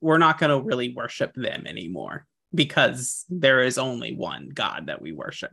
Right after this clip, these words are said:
And so Alfred kinda steers the Templars away from, they're still obsessed with pieces of Eden, but they're not really focused on, like,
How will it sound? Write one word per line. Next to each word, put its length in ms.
And 120
so 240
Alfred 540
kinda 200
steers 480
the 80
Templars 560
away 640
from, 500
they're 120
still 260
obsessed 500
with 200
pieces 440
of 180
Eden, 580
but 200
they're 200
not 520
really 400
focused 680
on, 260
like, 320